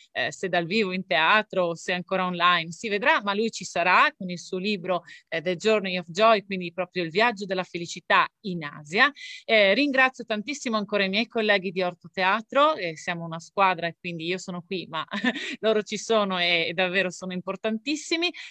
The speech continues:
Lea Del Negro, la bibliotecaria di Prata di Pordenone, che è pronta ad accogliervi con un sacco di consigli e suggerimenti di lettura. Ringrazio l'assessore Katia Cescone e tutta l'amministrazione di Prata,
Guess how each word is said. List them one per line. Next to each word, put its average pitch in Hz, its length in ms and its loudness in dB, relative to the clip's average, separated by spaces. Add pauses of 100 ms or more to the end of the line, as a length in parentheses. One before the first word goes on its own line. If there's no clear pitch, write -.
Lea 214 420 8
Del 196 140 0
Negro, 220 280 0
la 196 140 2
bibliotecaria 190 720 0
di 185 140 -6
Prata 180 300 -6
di 170 120 -10
Pordenone, 180 600 -8
che 160 300 -6
è 156 140 -8
pronta 202 420 -2
ad 185 80 -6
accogliervi 185 640 0
con 180 120 -10
un 175 80 -8
sacco 190 380 -8
di 170 120 -12
consigli 185 560 -6
e 180 60 -4
suggerimenti 175 720 -6
di 160 120 -8
lettura. 175 580 -4 (380)
Ringrazio 247 840 2
l'assessore 202 720 0 (240)
Katia 240 320 2
Cescone 220 500 0
e 190 40 -4
tutta 262 240 -2
l'amministrazione 214 800 0
di 202 140 -6
Prata, 202 580 2